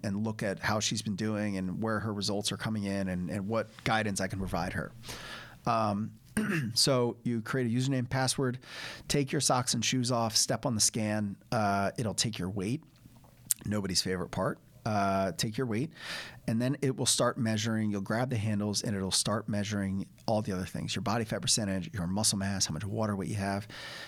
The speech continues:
And after about a minute, you'll step off, put your shoes back on. It'll give us a printout, and you will discuss that printout with one of our trainers. Um, I'll tell you the most important things that we look at, um, are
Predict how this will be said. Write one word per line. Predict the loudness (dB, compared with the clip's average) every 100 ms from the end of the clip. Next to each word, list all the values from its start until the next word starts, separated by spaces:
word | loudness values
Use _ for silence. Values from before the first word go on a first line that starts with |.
| -8 -2
And | 0
after | 0 0 0
about | 2 2
a |
minute, | 2 2 0 -2 -6
you'll | 0
step | 0 0 2
off, | 4 4 2
put | -6 -2
your |
shoes | 0 0 0
back | -2 0
on. | 0 0 -2 -2
It'll | -2
give | 0 0
us | 0
a |
printout, | 0 0 2 0 -4 -10 -2
and | 0 0 -2 -2
you | 0 2
will | 2 2
discuss | 2 2 2 2 2
that | 0 -2
printout | -2 0 -2 -2
with | -4 -2
one | -2
of | 0
our | -2
trainers. | -2 -2 -2 -2 -6 -8 -12 -12 -12 -4
Um, | -2 0
I'll |
tell | 2 2
you | 2 2
the | 0
most | 2 2 2
important | 0 0 -2 -2 -2
things | -2 0
that | -2
we | -2
look | 0 0 0
at, | -2 -4 -8 -20 -20 -20 -20 -20 -20 -20 -18 -16 -6 -2
um, | 0 2 0 -2 -6 -18 -20 -10 -2
are | 2 2 2 0 -2